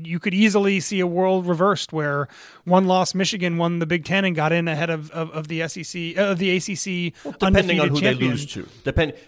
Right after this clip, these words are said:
Speaker 2: depending on who you lose to.
Speaker 1: Perhaps. But again, I think the, the, the take, take Greg Sankey on the merits of what he said there, that, that
Speaker 2: Yeah.
Speaker 1: y-, you, you cannot have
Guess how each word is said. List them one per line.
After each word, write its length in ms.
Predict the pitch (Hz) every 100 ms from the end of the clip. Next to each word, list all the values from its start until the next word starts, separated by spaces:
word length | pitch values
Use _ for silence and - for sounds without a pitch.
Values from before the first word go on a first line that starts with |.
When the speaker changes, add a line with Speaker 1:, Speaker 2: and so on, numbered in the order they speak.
| -
Speaker 2:
depending 460 | 139 180 214 214
on 100 | 196
who 120 | 151
you 120 | 170 160
lose 300 | 117 90 -
to. 100 | -
Speaker 1:
Perhaps. 540 | 220 180 165 - -
But 280 | - 196 165
again, 300 | 175 190 151
I 80 | 151
think 280 | 185 170
the, 100 | 175
the, 260 | 151 156 170
the 300 | 147 170 147 143 -
take, 320 | 202 208 _
take 220 | - 202
Greg 180 | - 196
Sankey 340 | - 180 185
on 140 | 160 165
the 80 | 156
merits 380 | 151 160 160
of 140 | 160 139
what 120 | 151
he 100 | 143
said 280 | 131 165 170
there, 180 | - 139
that, 220 | 147 139
that 220 | 156 - -
Speaker 2:
Yeah. 120 | - -
Speaker 1:
y-, 60 | -
you, 200 | 175 180 -
you 80 |
cannot 400 | 185 196 170 180
have 460 | - 175 202 202 -